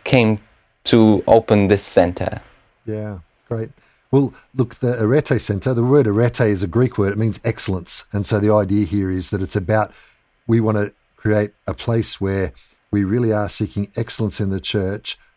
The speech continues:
Speaker 2: for the church's most important task, which is to help people encounter Jesus and to be drawn into communion with God through that encounter with him. I guess for me, it, it really begins in my own experience, my own journey.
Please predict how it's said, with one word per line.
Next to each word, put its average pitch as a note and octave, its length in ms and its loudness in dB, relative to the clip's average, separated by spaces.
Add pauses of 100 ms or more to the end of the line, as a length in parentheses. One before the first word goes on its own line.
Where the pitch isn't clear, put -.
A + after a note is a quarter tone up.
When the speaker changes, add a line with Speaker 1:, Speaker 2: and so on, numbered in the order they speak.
(100)
Speaker 2:
for G#2+ 140 0
the F#2 80 -4
church's G#2 440 -2
most G2+ 220 -4
important F#2 460 -6
task, G2 360 -6
which G2 180 -8
is F#2+ 80 -6
to F#2+ 120 -6
help G2+ 220 -6
people F#2+ 260 -8
encounter F#2 600 -6 (300)
Jesus F2+ 540 -6 (220)
and G2+ 160 -4
to F#2 360 -6 (140)
be G2+ 80 -4
drawn F#2+ 240 -2
into F#2 220 -6
communion F#2 440 -4
with F2+ 200 -8
God F#2 240 -6
through G2 260 -8
that F2+ 240 -8 (260)
encounter F2+ 380 -6
with F#2 220 -8
him. F2+ 180 -8 (600)
I A#2 80 2
guess C#3+ 200 2
for A2+ 120 0
me, A2 160 2
it, F#2 100 -4 (100)
it G#2 80 -2
really A#2+ 200 2
begins F#2+ 380 -2
in F#2+ 80 -4
my F#2+ 180 -4
own G2+ 160 -2
experience, A2 580 -4
my G2+ 140 0
own G2 100 -2
journey. C3 460 -2